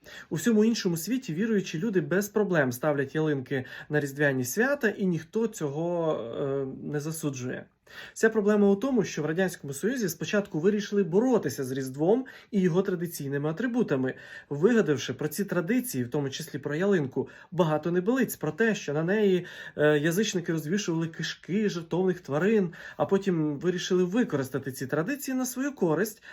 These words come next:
додавши до них казкових Діда Мороза і Снігуреньку. Я одного разу спілкувався з чоловіком, який, почувши проповідь про язичницьке минуле ялинки, вирішив позрізати у себе в дворі всі ялини,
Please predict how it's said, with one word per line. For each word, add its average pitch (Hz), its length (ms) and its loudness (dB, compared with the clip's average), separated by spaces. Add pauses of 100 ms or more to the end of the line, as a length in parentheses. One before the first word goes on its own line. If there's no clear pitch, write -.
(120)
додавши 180 380 2
до 151 100 -2
них 202 200 2
казкових 165 440 -2
Діда 143 200 -2
Мороза 143 360 -4
і 123 60 -4
Снігуреньку. 123 640 -8 (600)
Я 190 120 4
одного 196 240 4
разу 202 200 2
спілкувався 175 600 -2
з 160 40 -10
чоловіком, 170 520 -2
який, 156 440 -4 (340)
почувши 175 460 -2
проповідь 147 600 0
про 131 160 -4
язичницьке 143 680 -4
минуле 139 400 0
ялинки, 151 640 -2 (220)
вирішив 165 600 2
позрізати 160 720 -2
у 127 80 -2
себе 147 240 -2
в 131 100 -4
дворі 147 320 0
всі 180 280 -4
ялини, 156 460 0